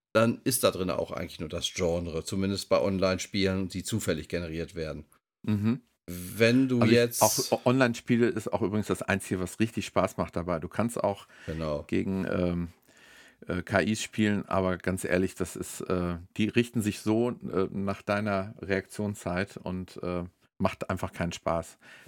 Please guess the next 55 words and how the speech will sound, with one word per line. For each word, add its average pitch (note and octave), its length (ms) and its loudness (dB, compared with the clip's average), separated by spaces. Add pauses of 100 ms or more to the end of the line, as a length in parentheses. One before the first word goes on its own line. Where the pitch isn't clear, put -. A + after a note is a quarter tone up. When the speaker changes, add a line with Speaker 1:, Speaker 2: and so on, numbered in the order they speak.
Speaker 2:
Der F2 100 -2
Speaker 1:
Kannst G#2+ 120 0
Speaker 2:
richtige A#2 200 4
Speaker 1:
du A2 120 4
Speaker 2:
Fun C3 60 6
Speaker 1:
höchstens G3 260 2
Speaker 2:
macht - 220 -2
wirklich, - 420 -2
wenn F#2+ 160 -2
du F#2 140 -2
dich F#2 220 -10
messen F2 320 -2
kannst. E2 400 -8 (500)
Speaker 1:
Du F#2+ 60 -10
kannst A#2 240 2
höchstens A#2+ 360 0
nutzen, G2+ 300 -6
um F#2 80 -2
besser F2 240 -2
zu D#2 160 -10
werden, D2+ 260 -4
wenn E2 120 -4
du E2+ 80 -6
so F2 140 -6
ein E2+ 60 -8
bestimmtes F2+ 400 -6
Genre F2+ 400 0
bevorzugst, G2 800 -2 (420)
dass - 160 -2
du G#2 60 -6
so F#2+ 120 -2
ein F2 80 -6
bisschen, G#2+ 360 0
weil G2+ 140 4
sie G2 120 -6
wiederholen G#2 440 0
sich F#2+ 80 -6
ja F#2 80 -2
doch F2 160 -2
schon F2+ 160 -4
mit F2+ 140 -6
der F2 100 -4
Zeit F2 280 -4
und F2+ 100 -4
dann F2+ 120 -4
kannst F#2 260 -6
du - 40 -8
so E2+ 160 -8
sehen, F2+ 260 -2
ja, C3 500 2
das A#2 240 -2
und G2 160 -4
das G#2+ 160 -6
und F#2 120 -6
das. G#2 180 2